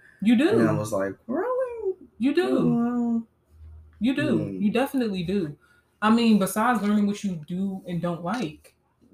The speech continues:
Speaker 2: Mm, and that's
Speaker 1: you
Speaker 2: what
Speaker 1: learn
Speaker 2: I
Speaker 1: about
Speaker 2: think
Speaker 1: your
Speaker 2: I
Speaker 1: trauma.
Speaker 2: really, yeah.
Speaker 1: You know, 'cause some things that seem very normal to your partner may not be normal to you at all.
Speaker 2: Mm-hmm.
Speaker 1: And it's like, "Why is that?" You know what I mean? So you start to question it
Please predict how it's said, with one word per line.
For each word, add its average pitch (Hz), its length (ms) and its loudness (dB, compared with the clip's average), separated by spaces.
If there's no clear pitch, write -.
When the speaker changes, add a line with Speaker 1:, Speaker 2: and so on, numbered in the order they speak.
Speaker 2:
Mm, 123 420 0
and 131 220 6
that's 160 160 6
Speaker 1:
you 233 80 2
Speaker 2:
what 175 120 6
Speaker 1:
learn - 100 8
Speaker 2:
I - 20 6
Speaker 1:
about 214 180 6
Speaker 2:
think 190 100 0
Speaker 1:
your 214 80 0
Speaker 2:
I - 20 2
Speaker 1:
trauma. 214 300 0
Speaker 2:
really, - 180 -12
yeah. 110 220 0
Speaker 1:
You 208 60 4
know, 208 100 2
'cause 208 220 -2
some 233 220 -2
things 220 400 0
that 185 220 0
seem 208 320 -2
very 190 280 -2
normal 185 380 -6
to 185 160 -12
your 170 160 -8
partner 175 520 -4
may 180 220 -4
not 185 200 -2
be 175 100 -6
normal 175 300 -6
to 170 120 -16
you 156 120 -8
at 143 80 -12
all. 165 220 -10
Speaker 2:
Mm-hmm. 110 520 -4
Speaker 1:
And 185 120 -6
it's 175 100 -6
like, 156 180 -6
"Why 175 260 -4
is 190 220 -4
that?" 151 200 -12
You 175 120 -10
know 170 100 -6
what 165 100 -8
I 165 60 -8
mean? 170 220 -8
So 175 140 -12
you 165 220 -8
start 160 400 -8
to 151 400 -10
question 226 460 2
it 160 200 -6